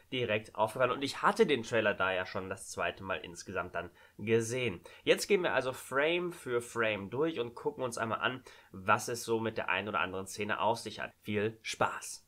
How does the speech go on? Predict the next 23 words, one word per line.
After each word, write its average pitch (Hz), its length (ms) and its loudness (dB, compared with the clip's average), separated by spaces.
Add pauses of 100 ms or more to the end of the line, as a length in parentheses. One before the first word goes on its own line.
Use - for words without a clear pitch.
(440)
Der 131 100 0
Trailer 233 300 6
startet 175 260 4
mit 165 140 0
einer 131 120 2
Montage 123 520 2
von 110 440 -2
Rey-Szenen. 101 960 0
Sie 107 380 -4
rennt 120 320 0
durch 139 220 -2
einen 107 400 -2
Dschungel. 196 560 0
Da 127 160 2
dachte 123 400 -4
ich 131 120 -6
bei 120 120 2
meiner 113 240 0
Trailer-Reaction 127 600 -4
zuerst, 113 400 -6
das 110 220 -8
könnte 131 340 -4
ja 107 280 0